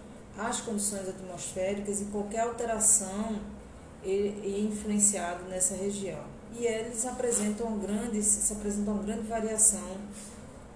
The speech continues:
nessas características atmosféricas que influen-, influenciam essa região. A temperatura, por exemplo, é um fator de maior importância nesse ambiente. Outros fatores abióticos vamos abordar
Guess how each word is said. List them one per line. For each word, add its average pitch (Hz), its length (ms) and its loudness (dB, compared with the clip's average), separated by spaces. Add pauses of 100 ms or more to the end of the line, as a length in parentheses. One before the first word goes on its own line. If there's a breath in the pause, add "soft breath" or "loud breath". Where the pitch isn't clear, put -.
(180)
nessas 185 680 2
características 196 880 -4
atmosféricas 180 920 -6
que 208 100 -2
influen-, 202 480 2 (140)
influenciam 202 480 0
essa 196 160 -2
região. 196 360 -4 (960 loud breath)
A 190 60 -8
temperatura, 214 600 2
por 208 160 0
exemplo, 208 400 2
é 220 60 -2
um 226 100 -2
fator 214 800 2 (680)
de 214 80 -2
maior 226 420 2
importância 208 600 0
nesse 190 280 0
ambiente. 165 680 -6 (920 loud breath)
Outros 247 340 4
fatores 202 480 2
abióticos 196 680 2
vamos 208 320 4
abordar 202 680 -2